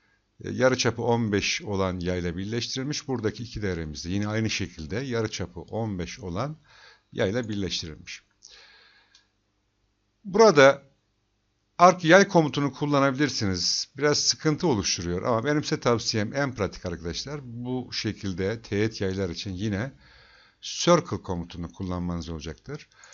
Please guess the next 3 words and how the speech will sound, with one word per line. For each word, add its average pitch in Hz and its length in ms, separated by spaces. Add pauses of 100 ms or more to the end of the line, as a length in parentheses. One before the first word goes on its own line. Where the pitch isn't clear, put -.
(200)
Circle 180 460
komutunu 143 420
çalıştırdığımızda 92 1200